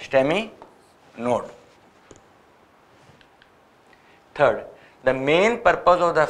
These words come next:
phyllotaxy for the leaf is to provide sufficient, यानी पत्तियों के लिए पर्ण विन्यास का मुख्य उद्देश्य है प्राप्त प्रदान करना है। क्या करना है प्रदान?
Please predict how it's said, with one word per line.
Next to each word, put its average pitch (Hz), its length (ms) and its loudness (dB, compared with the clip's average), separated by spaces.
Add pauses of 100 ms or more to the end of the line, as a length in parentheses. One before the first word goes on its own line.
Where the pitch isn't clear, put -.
(160)
phyllotaxy 147 720 2 (420)
for 143 140 6
the 143 160 4
leaf 143 300 0 (460)
is 165 280 0
to 160 80 -4 (120)
provide 139 460 6 (340)
sufficient, 147 540 -4 (280)
यानी 151 400 2 (380)
पत्तियों 180 420 2
के 190 180 0
लिए 147 320 0 (360)
पर्ण 196 220 4
विन्यास 147 480 2
का 143 140 2
मुख्य 135 400 -2
उद्देश्य 139 400 2
है 110 60 0 (280)
प्राप्त 165 400 4 (400)
प्रदान 143 300 6
करना 127 260 0
है। 113 280 -10 (100)
क्या 139 120 4 (380)
करना 147 220 0
है 151 100 4
प्रदान? 160 400 4